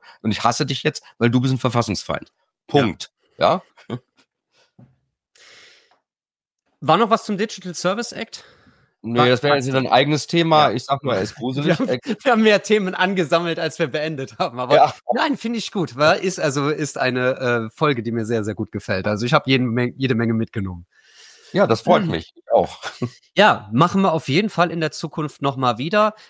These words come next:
Speaker 2: Ähm, ja, wenn du noch ein Abschlussstatement hast, liebend gerne. Sonst bedanke ich mich sehr bei dir für das Gespräch, Michael.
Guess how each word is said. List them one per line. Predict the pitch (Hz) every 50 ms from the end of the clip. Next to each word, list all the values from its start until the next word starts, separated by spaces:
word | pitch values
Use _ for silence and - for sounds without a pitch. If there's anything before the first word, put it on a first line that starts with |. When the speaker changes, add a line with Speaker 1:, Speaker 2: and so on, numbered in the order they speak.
| _ - -
Speaker 2:
Ähm, | 135 135 147 156 156 156 160 160 156 156 156 156 160 - _ -
ja, | 165 143 131 113 - -
wenn | 147 156 170
du | 170
noch | 160 156 -
ein | 151 151
Abschlussstatement | 151 165 - - - 147 143 - - 156 143 139 - 135 120 -
hast, | 127 120 - -
liebend | 123 127 117 113 -
gerne. | - 131 147 160 147 139
Sonst | 110 127 127 127 - -
bedanke | - 107 123 123 123 -
ich | 113 - -
mich | 110 104 - - -
sehr | - 107 95 98 101 123 135 135 135 139 - _ _ _ _ _ _ _ _ _ _
bei | - 113 104
dir | 101 107 110 - - _ -
für | - 101
das | 92 90 -
Gespräch, | - 92 - _ 104 95 -
Michael. | 95 90 87 87 87 92 98